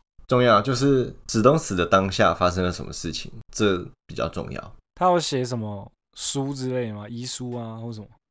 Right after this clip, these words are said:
Speaker 1: 有类似的。
Speaker 2: 哦，哪有证据这样？就证据是指向史东这样？
Speaker 1: 类似。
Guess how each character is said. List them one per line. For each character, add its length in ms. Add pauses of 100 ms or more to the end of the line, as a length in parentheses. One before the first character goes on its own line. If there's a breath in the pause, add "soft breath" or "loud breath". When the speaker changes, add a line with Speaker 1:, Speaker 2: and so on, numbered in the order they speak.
(120)
Speaker 1:
有 180
类 180
似 220
的。 260 (100)
Speaker 2:
哦， 440 (360)
哪 220
有 220
证 280
据 240
这 140
样？ 100 (440)
就 120
证 280
据 120
是 80
指 200
向 180
史 220
东 220
这 100
样？ 100 (340)
Speaker 1:
类 160
似。 280